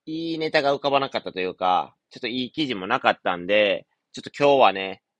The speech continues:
初の試み、小話で話をつないでいこうかなと、今日を持たせてしまおうかなと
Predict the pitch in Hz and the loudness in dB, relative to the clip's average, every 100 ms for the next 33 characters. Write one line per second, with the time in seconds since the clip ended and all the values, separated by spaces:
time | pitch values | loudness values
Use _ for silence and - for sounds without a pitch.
0 | _ _ _ _ _ _ _ _ - 143 | _ _ _ _ _ _ _ _ -12 -8
1 | 160 123 - - 113 104 98 92 _ _ | -4 -4 -6 -4 -2 -2 -6 -12 _ _
2 | - 156 160 160 135 113 101 110 90 - | -4 4 6 6 4 0 4 4 4 -4
3 | _ - 117 120 - 101 98 101 71 - | _ -6 -2 -2 -2 -2 0 0 -2 -8
4 | _ _ _ _ _ - 143 131 131 123 | _ _ _ _ _ -2 4 6 6 2
5 | 127 113 95 92 - - 165 156 147 107 | 0 -4 -6 -10 -16 -4 2 4 4 0
6 | 131 135 131 135 - 139 131 - 98 95 | -4 -6 -6 -12 -4 0 0 -2 -6 -6
7 | - 82 | -8 -14